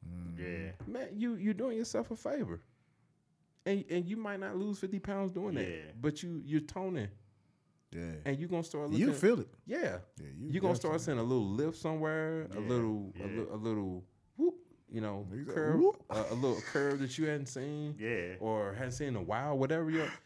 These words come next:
Speaker 3: like, so it's, that's all. And, and, and be, and, and, and that's
Speaker 2: Yeah.
Speaker 3: how you, you make yourself happy. That's how you,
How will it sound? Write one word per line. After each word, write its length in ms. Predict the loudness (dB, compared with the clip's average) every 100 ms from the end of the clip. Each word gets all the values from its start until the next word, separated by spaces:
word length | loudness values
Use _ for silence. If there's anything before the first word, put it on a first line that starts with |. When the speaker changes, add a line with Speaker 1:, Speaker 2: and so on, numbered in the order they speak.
| -8 -2
Speaker 3:
like, 240 | -2 -2
so 340 | -2 0 0 0
it's, 120 | -2 0
that's 240 | 0 0 2
all. 300 | 2 0 -6 -4
And, 180 | -2 0
and, 200 | -2 -2
and 200 | -4 -4
be, 320 | -4 -6 -8 -10 -8
and, 200 | -6 -6 -6
and, 180 | -6
and 160 | -4 -2
that's 160 | -2 -2
Speaker 2:
Yeah. 80 |
Speaker 3:
how 60 | -6
you, 420 | -4 -4 -4 -6 -8
you 140 | -10
make 220 | -8 -8
yourself 320 | -8 -10 -12 -12
happy. 340 | -16 -18 -20 -20 -16
That's 160 | -14
how 80 | -12
you, 180 | -12 -12